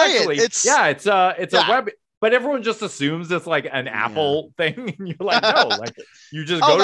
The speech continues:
Speaker 2: the
Speaker 1: that's
Speaker 2: website."
Speaker 1: popular. It must be on iPhone."
Speaker 2: Yeah, you just go to the website. You can play the fucking thing for free. I, like, I am in communication with my family every single fucking day now because of this game, because we're just, like, sharing our Wordle results with each other.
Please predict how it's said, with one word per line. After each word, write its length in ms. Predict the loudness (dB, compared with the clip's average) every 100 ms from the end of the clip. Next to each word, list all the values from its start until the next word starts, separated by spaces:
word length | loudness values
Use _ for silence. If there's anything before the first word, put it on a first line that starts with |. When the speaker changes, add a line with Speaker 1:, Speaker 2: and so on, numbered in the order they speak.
| 4
Speaker 2:
the 60 | 2
Speaker 1:
that's 140 | 2
Speaker 2:
website." 40 | 2
Speaker 1:
popular. 540 | 2 0 -2 -4 -4 -4
It 140 | -4
must 300 | 0 -2 -2
be 100 | -2
on 120 | 0 0
iPhone." 600 | -4 -4 -6 -8 -12 -16 _
Speaker 2:
Yeah, 220 | 0 0
you 200 | -2 -8
just 180 | -10 -4
go 120 | -2
to 60 | 0
the 60 | 0
website. 360 | -2 -2 -4
You 80 | -6
can 120 | -12
play 180 | -4 -2
the 80 | 0
fucking 300 | -2 -4 -4
thing 160 | -8 -8
for 100 | -12
free. 380 | -8 -6 -8 _ _
I, 180 | -2 0
like, 380 | 2 0 -2 _ _
I 260 | -2 0 0 -2 -6
am 460 | -4 -4 -4 -8 -10
in 220 | -10 -8
communication 840 | -12 -12 -12 -8 -8 -6 -10 -8
with 240 | -8 -8
my 160 | -6 -8
family 560 | -6 -6 -6 -8 -12 -6
every 320 | -4 -4 -6 -8
single 260 | -8 -10
fucking 320 | -8 -10 -10 -8
day 180 | -6 -6
now 340 | -6 -8 -10 _ -16
because 300 | -12 -10 -10
of 80 | -12
this 140 | -14
game, 140 | -14 -12
because 280 | -6 -6
we're 120 | -6 -10
just, 220 | -10 -6
like, 140 | -8
sharing 420 | -8 -6 -4 -4 -6
our 140 | -8
Wordle 340 | -8 -8 -8 -10
results 380 | -8 -8 -8 -12
with 140 | -14
each 160 | -12 -4
other. 360 | -4 -2 -4